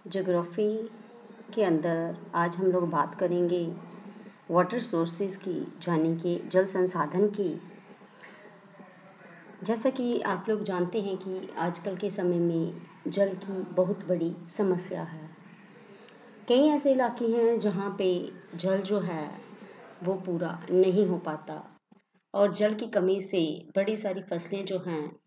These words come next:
वो आमतौर पर ख़राब हो जाती हैं, क्योंकि फसलों के लिए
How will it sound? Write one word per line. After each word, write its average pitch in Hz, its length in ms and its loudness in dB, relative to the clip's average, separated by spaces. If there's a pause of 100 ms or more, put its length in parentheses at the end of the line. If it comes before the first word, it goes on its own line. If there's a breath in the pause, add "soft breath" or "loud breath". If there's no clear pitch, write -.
(200)
वो 170 120 -4
आमतौर 175 560 -4
पर 170 480 -8 (760)
ख़राब 175 400 2
हो 170 120 0
जाती 156 400 -6
हैं, 143 160 -12 (920)
क्योंकि 180 600 -4
फसलों 190 360 -4
के 185 160 0
लिए 165 560 0